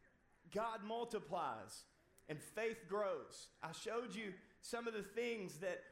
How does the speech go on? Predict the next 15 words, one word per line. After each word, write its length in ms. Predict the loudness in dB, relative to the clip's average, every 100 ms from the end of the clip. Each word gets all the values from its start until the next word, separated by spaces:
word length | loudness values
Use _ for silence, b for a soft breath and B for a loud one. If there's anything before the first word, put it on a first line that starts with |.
| -4
we 200 | -2 -2
give 400 | 2 2 2 -2 -2
to 260 | 0 2 2
as 200 | 0 0
a 40 |
church, 720 | -4 0 2 0 -2 -10 -10 B B
starting 680 | -10 2 2 4 0 0 2
with 240 | 2 2 -8 -18 B B
our 440 | 0 2 4 2 0
Jerusalem, 840 | 0 2 2 2 2 4 4 0 -4 -2
if 180 | -2
you 140 | -2 0
will, 400 | 2 2 0 -2 0
our 400 | 2 4 2 0
community 840 | -2 -2 0 0 0 0 -2